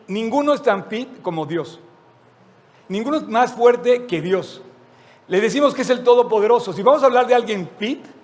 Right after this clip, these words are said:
no vamos a hablar de nadie más poderoso y más fuerte que Dios.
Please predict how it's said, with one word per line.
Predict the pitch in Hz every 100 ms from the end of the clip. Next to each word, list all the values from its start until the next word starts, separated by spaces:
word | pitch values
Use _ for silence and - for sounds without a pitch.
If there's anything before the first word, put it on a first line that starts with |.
| _ _ _ -
no | 185
vamos | 247 247
a | 214
hablar | 196 220 233 - - - -
de | 160 208
nadie | 214 247 285 302
más | 262 233 254 269
poderoso | - 233 190 208 214 220
y |
más | 214 214
fuerte | 208 220 214 214
que | 175
Dios. | 170 196 180 -